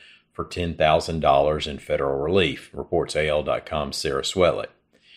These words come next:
Now, also according to the estimates, almost four hundred five thousand are Pell Grant borrowers who will be eligible for up to twenty thousand dollars. Now, this is out of the estimated six hundred thousand who hold student loan debt in Alabama.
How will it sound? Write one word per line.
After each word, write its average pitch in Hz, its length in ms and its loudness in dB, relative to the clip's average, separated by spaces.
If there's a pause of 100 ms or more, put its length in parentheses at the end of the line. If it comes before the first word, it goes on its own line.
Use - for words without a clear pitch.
(380)
Now, 87 100 6
also 127 300 12
according 107 380 8
to 87 60 0
the 82 180 6
estimates, 76 560 -2 (160)
almost 80 380 -4
four 90 220 -2
hundred 85 340 -4
five 85 400 2
thousand 87 560 4
are 76 80 2
Pell 104 400 4
Grant 78 340 2
borrowers 76 680 0 (480)
who - 100 -6
will 82 80 -2
be 73 240 -4
eligible 73 540 -4
for - 200 -10
up 71 200 -6
to 71 100 -10
twenty 107 360 4
thousand 67 480 -2
dollars. - 500 -8 (760)
Now, 76 100 -6
this 80 200 -4
is 80 100 -4
out 76 200 4
of 76 60 -6
the 76 140 -8
estimated 71 640 -6
six - 280 -6
hundred 90 340 -2
thousand 73 440 0
who 82 160 -6
hold 78 280 -6
student 78 480 -8
loan 71 240 -10
debt 73 300 -4
in 71 120 -14
Alabama. 71 680 -6